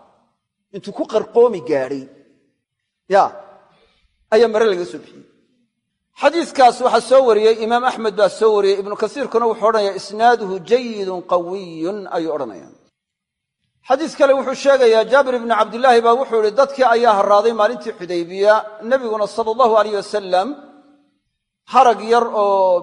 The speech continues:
biyo weysi ku jiraan buu ku weysaysanayey. Dadkii baan xagga Nabiga u soo degdegay." Markaasuu yidhi, "Maa lakum? Maxaa idiin sugnaaday?" Waxay yidhahdeen, "Wax biyaannu ku weysaysanno iyo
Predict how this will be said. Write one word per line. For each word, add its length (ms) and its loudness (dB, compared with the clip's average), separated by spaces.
biyo 280 0
weysi 380 -4
ku 140 -10
jiraan 340 0
buu 100 -10
ku 120 -12
weysaysanayey. 640 -8
Dadkii 300 2
baan 160 2
xagga 240 0
Nabiga 300 -2
u 80 -6
soo 220 -4
degdegay." 520 -8
Markaasuu 280 -2
yidhi, 120 -4
"Maa 160 4
lakum? 360 0
Maxaa 180 2
idiin 180 -4
sugnaaday?" 480 -14
Waxay 220 4
yidhahdeen, 280 2
"Wax 120 2
biyaannu 360 2
ku 180 -8
weysaysanno 760 0
iyo 160 0